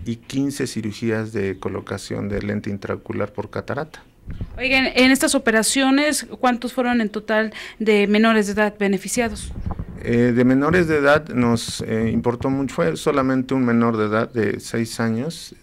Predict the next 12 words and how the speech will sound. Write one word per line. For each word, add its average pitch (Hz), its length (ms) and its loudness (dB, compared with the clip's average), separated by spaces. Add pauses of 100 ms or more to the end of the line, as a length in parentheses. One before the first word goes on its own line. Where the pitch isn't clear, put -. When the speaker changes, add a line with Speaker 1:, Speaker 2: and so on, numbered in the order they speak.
(120)
Speaker 1:
y 110 380 -6
otro 110 300 -4
de 104 100 -4
nueve 113 440 -2 (600)
que 123 120 -2
tenían 120 340 2
estrabismo, 123 600 -2
esto 120 240 -4
es 117 280 -6
la 104 160 -2
vista 104 320 -4
desviada. 123 520 -4